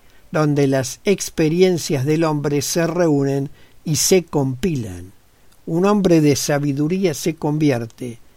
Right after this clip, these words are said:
en el ejemplo de cada uno de los otros hombres. Mediante su aprendizaje y experiencia,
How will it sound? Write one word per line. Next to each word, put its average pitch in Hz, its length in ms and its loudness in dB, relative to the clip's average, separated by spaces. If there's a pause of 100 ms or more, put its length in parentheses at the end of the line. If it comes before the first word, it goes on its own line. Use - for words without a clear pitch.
(100)
en 151 240 2
el 151 120 4
ejemplo 127 800 -2
de 131 160 -2
cada 143 400 0
uno 139 300 0
de 131 100 0
los 120 240 -6
otros 131 400 -10
hombres. 95 420 -12 (680)
Mediante 156 500 2
su 190 260 2
aprendizaje 151 880 -4
y 170 120 0
experiencia, 123 960 -4